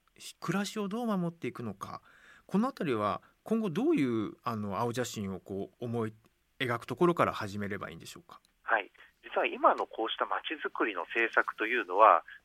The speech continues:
Speaker 2: とにかく人口が増える一方だっていう前提で全部進んできていて、
Speaker 1: うん。
Speaker 2: 今でもその惰性で動いてるんです。ですので、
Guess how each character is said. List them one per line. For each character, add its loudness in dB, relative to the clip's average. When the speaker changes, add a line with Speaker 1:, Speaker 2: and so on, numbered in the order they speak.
Speaker 2:
と -8
に -4
か -10
く -2
人 -6
口 2
が 6
増 2
え 4
る 4
一 -2
方 4
だ 8
っ 0
て -6
い 2
う -2
前 -4
提 -4
で -4
全 -2
部 -2
進 -4
ん -4
で 2
き -10
て -2
い -6
て、 -10
Speaker 1:
う -10
ん。 -10
Speaker 2:
今 6
で 4
も 2
そ -4
の -2
惰 4
性 2
で 4
動 8
い 4
て -4
る -20
ん -20
で -2
す。 -
で -14
す -4
の 4
で、 4